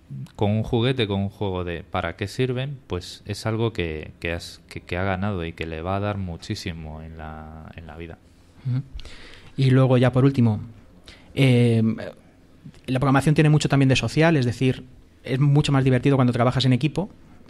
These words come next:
Speaker 2: Obviamente te estás beneficiando del trabajo de otra gente, tú estás aportando a esa gente y ya si lo comunicas todo en unos foros y demás, eso, eh, puede ayudar mucho. Si te lo bajas al nivel de niño, obviamente,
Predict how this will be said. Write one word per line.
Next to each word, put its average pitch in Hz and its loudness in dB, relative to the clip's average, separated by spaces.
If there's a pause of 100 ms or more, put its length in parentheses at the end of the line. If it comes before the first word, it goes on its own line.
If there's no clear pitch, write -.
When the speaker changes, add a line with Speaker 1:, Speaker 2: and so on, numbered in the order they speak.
Speaker 2:
Obviamente 131 2
te 120 0
estás 127 2
beneficiando 127 2
del 120 4
trabajo 117 2
de 117 0
otra 113 -2
gente, 165 2
tú 147 -2
estás - 0
aportando 117 0
a - 0
esa 104 -4
gente 151 2
y 110 2
ya 117 0
si 120 2
lo 127 4
comunicas 120 2
todo 147 0
en 135 -2
unos 113 -2
foros 151 2 (720)
y 127 2
demás, 127 4
eso, 117 2 (640)
eh, 104 -4
puede 117 0
ayudar 113 4
mucho. 147 0 (420)
Si - -2
te 117 0
lo 117 4
bajas 131 4
al 139 6
nivel 135 6
de 127 6
niño, 131 6
obviamente, 123 2